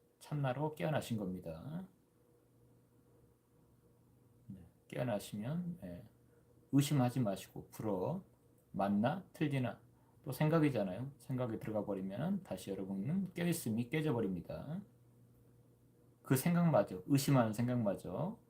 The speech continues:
한 번 더 내려놓으시고 들어가시면은 여러분들은 그대로 깨어날 수 있습니다. 의심은 끝나고, 네,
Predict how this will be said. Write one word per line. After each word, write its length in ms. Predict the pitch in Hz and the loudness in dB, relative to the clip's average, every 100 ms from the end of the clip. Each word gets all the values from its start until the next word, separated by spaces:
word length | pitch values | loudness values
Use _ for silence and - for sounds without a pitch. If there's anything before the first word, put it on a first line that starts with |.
| _ _ | _ _
한 180 | - 135 | -6 -2
번 100 | 123 | 0
더 80 | 107 | 0
내려놓으시고 760 | 95 98 104 95 92 - 95 | 0 0 0 0 -2 -6 -8
들어가시면은 680 | - 95 92 - 92 95 151 - - - _ _ | -6 -6 -6 -6 -6 -4 -4 -8 -20 -20 _ _
여러분들은 440 | 95 95 92 95 | -8 -4 -4 -8
그대로 340 | - - 104 95 | -12 -8 -8 -4
깨어날 240 | 120 113 | -2 -2
수 100 | - | -4
있습니다. 680 | 85 - 90 - - - 165 185 - _ _ - | -10 -8 -10 -10 -12 -8 -6 -8 -14 _ _ -2
의심은 400 | 123 - 135 123 | -2 0 -2 0
끝나고, 460 | 175 170 160 131 - _ _ _ _ _ _ _ _ _ _ | 2 4 4 -2 -14 _ _ _ _ _ _ _ _ _ _
네, 100 | - | -18